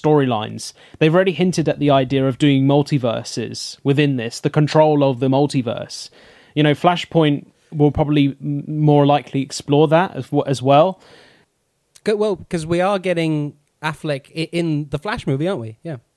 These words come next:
Speaker 1: We are, exactly. And, you know, we're getting Matt Reeves as the Batman, we're getting, we've got Joaquin Phoenix's Joker, we're getting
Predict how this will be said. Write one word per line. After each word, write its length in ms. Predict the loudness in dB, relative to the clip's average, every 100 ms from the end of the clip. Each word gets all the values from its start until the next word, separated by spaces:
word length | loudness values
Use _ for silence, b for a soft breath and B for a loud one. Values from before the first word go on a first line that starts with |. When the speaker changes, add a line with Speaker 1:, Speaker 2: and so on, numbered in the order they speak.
| _ _ 2
Speaker 1:
We 140 | 4
are, 260 | 4 2 -2
exactly. 680 | -2 2 0 0 -8 -8 -12 _
And, 540 | 0 2 2 2 -2 -10 -20 -2
you 80 | 0
know, 100 | 0
we're 120 | 0
getting 460 | -2 -2 -4 -6
Matt 180 | -2 -2
Reeves 180 | -2 -6
as 80 | -8
the 80 | -2
Batman, 380 | 0 0 0
we're 60 | 0
getting, 340 | 0 -2 -2
we've 160 | 0 2
got 260 | 2 0 -4
Joaquin 380 | -4 -2 -2
Phoenix's 320 | -4 -6 -8 0
Joker, 560 | 4 4 2 0 0 b b b
we're 80 | -2
getting 480 | 0 0 0 -2 -4